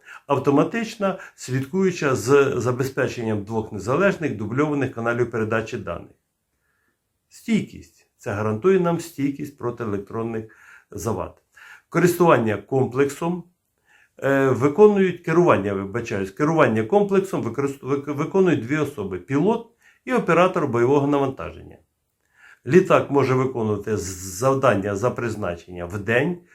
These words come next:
вночі, в простих і складних метеоумовах. І це ознака високого класу літака. Він може літати цілодобово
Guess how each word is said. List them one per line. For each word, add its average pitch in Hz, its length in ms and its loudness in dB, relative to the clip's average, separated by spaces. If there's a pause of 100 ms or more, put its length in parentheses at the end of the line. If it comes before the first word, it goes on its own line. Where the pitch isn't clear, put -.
(200)
вночі, 123 680 -2 (120)
в - 160 -20
простих 143 600 -2
і 139 60 -6
складних 135 560 -2
метеоумовах. 131 1040 -2 (420)
І 131 80 -6
це 127 200 -2
ознака 117 520 2
високого 110 680 -2
класу 117 480 -2
літака. 127 580 -6 (340)
Він 117 120 -2
може 101 360 -2
літати 127 480 -6
цілодобово 127 960 -2